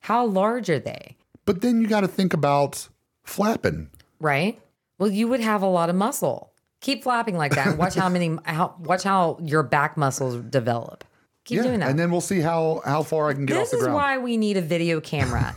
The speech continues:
Speaker 1: This is why we
Speaker 2: <laughs>
Speaker 1: need to video our podcast, because you're over here flapping. I swear to God, you would,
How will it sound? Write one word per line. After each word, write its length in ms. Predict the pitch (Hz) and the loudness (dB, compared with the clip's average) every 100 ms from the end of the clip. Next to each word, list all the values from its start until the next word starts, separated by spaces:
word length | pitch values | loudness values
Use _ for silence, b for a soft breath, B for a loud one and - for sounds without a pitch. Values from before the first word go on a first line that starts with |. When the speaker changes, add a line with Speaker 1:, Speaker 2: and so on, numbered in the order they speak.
| 160 | -2
Speaker 1:
This 180 | 190 214 | 0 0
is 160 | 190 269 | 0 0
why 220 | 269 269 | 0 0
we 180 | 269 254 | 0 2
Speaker 2:
<laughs> 0 | |
Speaker 1:
need 400 | 226 202 196 190 | 2 2 0 0
to 120 | 202 165 | -2 0
video 380 | 147 165 180 | 0 0 2
our 140 | 175 147 | 2 0
podcast, 720 | 151 147 143 190 190 208 - | 0 0 0 0 2 0 -2
because 440 | 196 185 175 156 143 B B | -2 2 2 0 -6 B B
you're 160 | - 262 | -2 0
over 220 | 311 277 | 0 0
here 180 | 214 196 | 0 0
flapping. 500 | 185 175 151 156 131 | 0 0 0 0 -2
I 100 | 131 | -2
swear 420 | 151 - 202 240 | -4 -2 0 0
to 80 | 233 | 0
God, 420 | 180 165 165 165 | 0 2 2 0
you 100 | 175 | -2
would, 240 | 180 208 | 0 -2